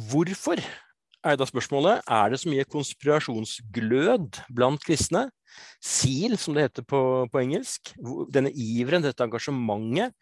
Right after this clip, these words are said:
hvorfor er det der? Jeg delte jo noe av dette før pause, men hva er bakgrunnen for at man er så framoverlent, sånn på hugget med dette?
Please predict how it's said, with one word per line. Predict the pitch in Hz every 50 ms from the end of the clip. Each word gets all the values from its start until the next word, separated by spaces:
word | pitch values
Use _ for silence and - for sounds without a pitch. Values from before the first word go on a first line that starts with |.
| _ - - _ _ _
hvorfor | 117 110 - - - -
er | - 98 92 101 123 143 -
det | 233
der? | - - 330 - -
Jeg | 170
delte | 202 190 131 107 -
jo | 160 190
noe | 175 156 156
av | 156
dette | 147 - 151 151
før | - 160 147 151 156 156 156 156
pause, | - 190 156 135 - 208 - - - _ _ - _ _
men | _ 202 147 180 185 - 85 - - 165 -
hva | 147 - - 196
er | 196 - -
bakgrunnen | 247 285 330 - - - - - 127 120 123 131
for | - - 320 -
at | - 220
man | 254 - -
er | 120 110 -
så | - - 196 - - -
framoverlent, | - - - - - - - 139 127 127 135 139 143 143 160 160 170 208 202 - -
sånn | - 175 147
på | - - 196 - - -
hugget | 131 117 104 104 104 113 240 320 220 - _ - - - - - - _ _ 131
med | 127 123 127 139 135
dette? | 113 - - 110 85 -